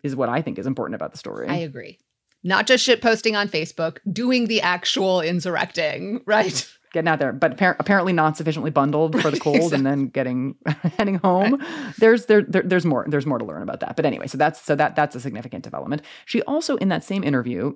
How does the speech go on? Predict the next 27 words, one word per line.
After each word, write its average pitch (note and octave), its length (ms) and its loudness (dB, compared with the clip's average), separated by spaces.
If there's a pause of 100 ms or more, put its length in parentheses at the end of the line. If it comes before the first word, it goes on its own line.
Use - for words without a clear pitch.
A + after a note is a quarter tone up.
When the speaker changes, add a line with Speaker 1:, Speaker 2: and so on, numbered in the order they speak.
Speaker 1:
talked D3 300 -2
about A#2+ 360 -2
how B2 200 -4
her C3 160 -8
work D3 300 -6
and C3+ 100 -4
her B2 80 -6
views C3+ 340 -6
did C3+ 360 -6
or B2 160 -6
didn't C3+ 440 -6
become F3+ 360 -8
intermingled E3 520 -8
with E3 220 -8
Justice D3 380 -8
Thomas's. F#3+ 560 -6 (400)
She - 160 -6
says F3+ 180 2
her E3 80 0
conversations A#3 800 0
with - 160 -10
Justice C#3+ 280 -2
Thomas C3 280 -4
about A2+ 160 -4
cases E3+ 440 -6
are B2+ 340 -4
very C#3 680 -6